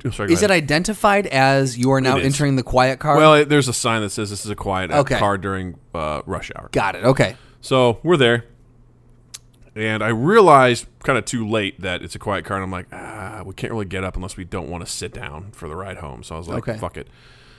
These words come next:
Speaker 1: Now, I'm admitting that we were in the quiet car, okay? However, Jill and I had every intention of being very quiet,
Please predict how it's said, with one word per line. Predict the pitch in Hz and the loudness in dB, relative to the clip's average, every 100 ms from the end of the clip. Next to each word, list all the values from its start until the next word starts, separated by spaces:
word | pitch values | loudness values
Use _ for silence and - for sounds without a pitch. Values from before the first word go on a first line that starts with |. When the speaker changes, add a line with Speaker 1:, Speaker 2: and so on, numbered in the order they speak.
| _ 156 | _ 0
Speaker 1:
Now, | 131 - - _ _ _ _ _ - _ - | 2 0 -6 _ _ _ _ _ -20 _ -4
I'm | 101 143 | 2 6
admitting | 226 262 294 208 190 180 - _ - | 6 8 6 8 4 0 -10 _ -8
that | 107 | 0
we | 120 139 | 4 6
were | 170 | 6
in | |
the | 185 | 4
quiet | - 214 175 104 | 6 8 8 4
car, | 123 87 - - - 101 | -2 -2 -6 -20 -14 -10
okay? | 107 147 160 156 - _ _ - - - | 2 4 4 0 -16 _ _ -20 -20 -12
However, | - 226 294 262 262 139 147 160 _ _ _ _ _ _ _ _ _ _ - | 4 8 10 12 12 8 4 0 _ _ _ _ _ _ _ _ _ _ -8
Jill | - 180 202 | 4 6 6
and | |
I | 185 175 | 6 4
had | 147 120 | 2 0
every | 113 123 160 | -2 -2 -2
intention | 156 165 160 - 113 - | -2 -2 -2 -2 -8 -8
of | 104 | -8
being | 107 107 | -6 -6
very | 104 101 | -4 -6
quiet, | - 403 415 - | -4 -6 -6 -12